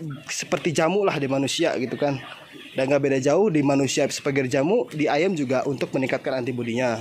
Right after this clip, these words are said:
gitu. Oh, ayam tapak nyaman. Ya, itulah review tentang ayam bejantan umur lima puluh dua hari ya, eh, bobot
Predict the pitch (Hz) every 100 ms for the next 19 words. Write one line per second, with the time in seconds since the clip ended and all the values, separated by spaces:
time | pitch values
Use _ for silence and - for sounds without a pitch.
0 | 113 107 110 - - - 151 - - -
1 | - 117 110 104 110 110 - 110 110 131
2 | 131 131 117 95 - - - - - -
3 | - - 180 - - - - - - 143
4 | - - - - - - - - - -
5 | - - - - - - - - - -
6 | - - - - 127 123 - 127 - -
7 | - - 156 170 170 151 139 170 196 160
8 | - - 139 127 135 131 131 123 123 120
9 | 131 120 117 123 120 110 127 160 190 -
10 | - 151 156 135 139 147 131 - 127 127
11 | 127 - - - - - - - 131 117
12 | 120 117 139 143 196 - - - - -
13 | - 123 123 123 117